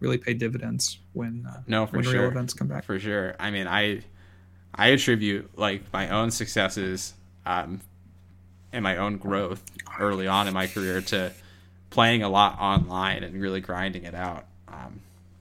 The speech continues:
Speaker 2: and I
Speaker 1: Yeah.
Speaker 2: think a lot of players are just doing that by virtue of, of what we have to do right now. So it'll be really curious to see where we end up in a post-covid world. You know, world tournaments be significantly harder because people have just been really grinding it out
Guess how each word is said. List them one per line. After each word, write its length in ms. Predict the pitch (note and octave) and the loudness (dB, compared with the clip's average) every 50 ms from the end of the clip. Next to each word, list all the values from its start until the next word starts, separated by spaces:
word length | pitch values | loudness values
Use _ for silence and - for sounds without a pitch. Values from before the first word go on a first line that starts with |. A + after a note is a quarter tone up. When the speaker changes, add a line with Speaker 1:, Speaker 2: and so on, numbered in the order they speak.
| - - - - - | -20 -20 -20 -14 -6
Speaker 2:
and 120 | - G2 - | -2 -2 -2
I 40 | |
Speaker 1:
Yeah. 40 | - | 0
Speaker 2:
think 220 | - G#2 G2 F#2 - - - - - - - - - | 0 -2 -4 -4 -8 -14 -20 -20 -20 -20 -20 -16 -10
a 80 | - G2 | -8 -4
lot 220 | G2 G2+ G2 G2+ | 0 2 2 2
of 100 | G#2+ G#2+ | 2 2
players 340 | - A#2+ G#2+ G#2 G#2 G#2+ - | 2 4 4 4 4 4 2
are 60 | A2+ | 0
just 240 | F#2+ G2 F2+ - - | 0 -2 -4 -6 -6
doing 260 | - F#2 F#2 G2+ G#2 | -6 -4 -2 -2 0
that 160 | G#2 G#2 G#2 - | 0 0 0 2
by 140 | G2 F#2+ | 0 0
virtue 540 | F#2+ F2+ F#2+ F#2 G2+ G2 - - G#2 F#2+ F2+ | 0 0 -2 -2 -2 -2 -2 -2 -2 -2 -2
of, 180 | F2+ F2+ - - - - - - - | -4 -6 -8 -12 -20 -20 -20 -18 -12
of 260 | - F#2+ F#2+ F2+ - - | -8 -6 -6 -6 -2 -2
what 160 | F#2+ F#2 - | -2 -2 -2
we 100 | A2 G2 F#2 | -2 -2 2
have 220 | F#2+ F#2 G2 - | 2 2 2 2
to 80 | G2+ F2 | -2 -6
do 180 | F2+ F2+ G2 | -4 -4 -4
right 240 | G#2+ G2 D#2+ - - | -2 -4 -4 -6 -6
now. 320 | D#2 F#2 E2 F2 F#2 - - - - - - - - - | -6 -6 -4 -4 -6 -6 -8 -14 -18 -18 -18 -18 -16 -14
So 360 | - - - F#2+ F2 F2+ F#2+ - - - - - - - | -8 -4 -2 -2 -2 -4 -8 -12 -16 -20 -20 -20 -8 -2
it'll 140 | - G#2 A2 | 0 2 4
be 80 | A2+ | 4
really 220 | G#2+ A#2 B2 A#2 A2 | 6 6 6 6 6
curious 500 | - A#2+ A#2 A2+ A2+ G#2+ G2+ G2 - - | 6 6 6 8 8 6 4 2 0 -2
to 120 | G#2+ G2+ | -2 -2
see 380 | F#2+ - A#2 G#2+ G2+ G2 F#2+ - - - - - - - - - - - - - - - - - - - - | 0 0 2 2 2 2 -2 -4 -8 -18 -18 -18 -18 -20 -20 -20 -18 -16 -16 -14 -14 -14 -14 -16 -14 -8 -2
where 320 | - G2+ A2 G#2+ A2 G#2 | 2 6 8 8 8 8
we 140 | G#2 G#2 G2+ | 6 4 4
end 180 | G2 G2 F#2+ | 2 2 2
up 240 | G2 F#2+ F#2+ F#2 - | 2 2 2 0 -2
in 80 | - F#2+ | -2 -4
a 60 | G2 | -2
post-covid 560 | F#2+ - G2 F2 F2+ - - G#2 F#2+ F#2 F2+ F2+ | -2 -2 -2 -2 -2 -2 -2 -2 -2 -2 -2 -2
world. 340 | F#2+ F#2 F2 F2+ F#2 F#2 - - - - - | -4 -4 -2 -4 -4 -6 -8 -14 -18 -14 -10
You 80 | F#2+ | -8
know, 100 | F#2+ F#2 | -6 -4
world 180 | F2+ G2 G2+ G2+ | -2 -2 0 2
tournaments 380 | - A#2 G#2 G2 G2 G2 F#2+ - | 4 4 4 4 2 0 -2 -2
be 280 | - G2 F2+ F#2 G#2 - - | -2 -2 -2 -2 -6 -8 -8
significantly 540 | - - A#2 G2 G2 F#2 - F#2+ G2+ F#2+ F#2+ | -4 0 0 0 0 0 0 0 0 2 4
harder 320 | F#2 G2 G2 F#2+ A2 A2+ | 4 6 6 6 6 6
because 220 | A#2+ A#2+ G#2+ G#2 - | 6 6 4 2 2
people 220 | - G#2+ F#2+ G2+ G2 | 0 0 4 4 4
have 100 | F#2+ G2 | 4 4
just 140 | G#2 G2+ F#2 | 2 -2 -2
been 160 | A2+ F#2+ F#2+ | -2 0 4
really 260 | G2+ A2 A2 G#2 G2 | 6 6 6 6 4
grinding 380 | F#2+ G2+ G#2+ G2 G2 G2 G2+ F#2+ | 2 2 4 4 4 4 2 2
it 80 | G2 F#2+ | 0 2
out 340 | F#2+ F#2+ G2+ A2 G2 - | 2 2 2 2 0 -2